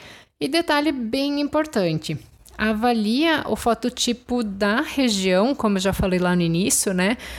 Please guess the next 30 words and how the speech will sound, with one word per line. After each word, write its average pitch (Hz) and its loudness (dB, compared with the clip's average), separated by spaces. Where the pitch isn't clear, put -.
Avalia 202 2
o - -6
fototipo 269 -2
da 233 0
região 294 2
que 277 -4
vai 277 0
ser 262 0
tratada 202 -2
e 247 2
não 254 2
o 294 2
fototipo 277 -4
global 214 0
do 220 -2
teu 214 -2
paciente. 165 -4
Exemplo 254 0
de 262 2
novo, 208 2
tá? 185 0
O 208 0
teu 220 0
paciente, 240 0
ele 254 -2
pode 240 0
ser 254 0
um 247 -2
fototipo 247 -2
três, 247 0